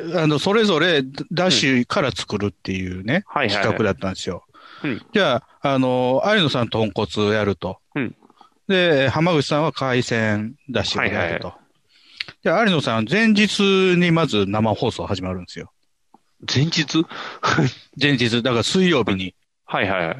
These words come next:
Speaker 1: 水曜日の昼間から生放送始まって、
Speaker 2: うん。
Speaker 1: 豚骨茹で出すんですよ。
Speaker 2: 骨から？
Speaker 1: 骨から。
Speaker 2: <laughs> 骨から。
Speaker 1: 豚骨やから。
Speaker 2: そうか。
Speaker 1: うん。
Speaker 2: え？
Speaker 1: で、それが
Speaker 2: うん。
Speaker 1: 三時間あんのよね。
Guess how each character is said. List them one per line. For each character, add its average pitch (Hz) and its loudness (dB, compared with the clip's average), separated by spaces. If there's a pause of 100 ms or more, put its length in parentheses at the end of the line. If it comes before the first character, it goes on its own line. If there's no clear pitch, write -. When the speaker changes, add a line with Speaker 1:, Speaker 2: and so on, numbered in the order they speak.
(120)
Speaker 1:
水 - -2
曜 160 4
日 117 2
の 110 2
昼 147 2
間 135 2
か 120 -2
ら 101 0
生 107 0
放 113 0
送 98 -2
始 107 -2
ま 107 0
っ 98 -4
て、 101 0 (260)
Speaker 2:
う 156 -2
ん。 95 -6 (720)
Speaker 1:
豚 151 0
骨 147 -2
茹 131 2
で 107 2
出 98 0
す - -6
ん 101 -4
で 95 -12
す - -12
よ。 - -16 (640)
Speaker 2:
骨 143 0
か 117 0
ら？ 95 -2 (640)
Speaker 1:
骨 135 2
か 101 -2
ら。 - -6 (140)
Speaker 2:
<laughs> - -20
骨 131 0
か - 0
ら。 139 0
Speaker 1:
豚 123 2
骨 123 -2
や 95 0
か - -4
ら。 95 -6 (180)
Speaker 2:
そ 127 0
う 90 -2
か。 156 -4 (1200)
Speaker 1:
う 143 0
ん。 - 2
Speaker 2:
え？ - 2
Speaker 1:
で、 214 4
そ 233 2
れ 220 4
が 165 2 (180)
Speaker 2:
う 156 2
ん。 131 4
Speaker 1:
三 147 2
時 143 2
間 147 0
あ - 0
ん 92 -6
の 90 -12
よ - -18
ね。 127 -4